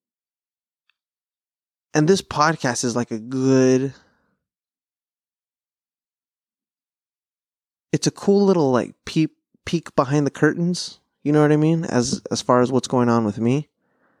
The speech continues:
But even when I'm doing this, like,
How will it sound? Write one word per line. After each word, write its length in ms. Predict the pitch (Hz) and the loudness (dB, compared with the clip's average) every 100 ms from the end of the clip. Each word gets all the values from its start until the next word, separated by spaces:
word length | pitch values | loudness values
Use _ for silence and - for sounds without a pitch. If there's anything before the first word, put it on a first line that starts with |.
| _ _ _ _ _ _ _ _ _ _ _ _ _ _ _ _ _ _ _ _ _ _ _ _ _ _ _ _ _ | _ _ _ _ _ _ _ _ _ _ _ _ _ _ _ _ _ _ _ _ _ _ _ _ _ _ _ _ _
But 160 | 147 131 | -2 0
even 340 | 165 180 160 | 0 2 2
when 140 | 143 | 0
I'm 140 | 127 120 | 0 0
doing 180 | 143 123 | 2 2
this, 140 | 110 | 0
like, 200 | 123 120 | 0 0